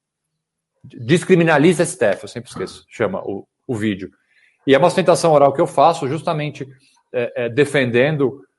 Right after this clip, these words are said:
a descriminalização do porte pra consumo e tá há cinco anos parado no Supremo. Então vamos pensar o seguinte, um dos crimes que mais encarcera o jovem negro primário, a mulher no nosso país,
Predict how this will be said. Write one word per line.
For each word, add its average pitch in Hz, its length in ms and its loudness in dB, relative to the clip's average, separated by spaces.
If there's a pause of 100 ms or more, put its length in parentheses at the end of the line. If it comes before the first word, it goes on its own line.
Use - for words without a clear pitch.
(180)
a 110 100 2
descriminalização 120 800 -2
do 113 80 -4
porte 117 340 2
pra - 100 0
consumo 180 640 -2 (140)
e 233 240 -4 (140)
tá 220 180 2
há 220 100 0
cinco 247 440 -2
anos 226 200 2
parado 190 320 4
no 190 80 -2
Supremo. 170 460 -4 (920)
Então 185 120 4
vamos 208 140 4
pensar 226 200 4
o 208 40 4
seguinte, 151 460 -4 (460)
um 175 80 2
dos 208 160 0
crimes 190 300 4
que 180 100 -2
mais 240 320 4
encarcera 165 960 4 (300)
o 123 100 0
jovem 117 720 4 (320)
negro 127 520 2
primário, 123 720 0
a 123 80 0
mulher 127 680 4 (360)
no 123 80 -10
nosso 127 260 -4
país, 151 460 0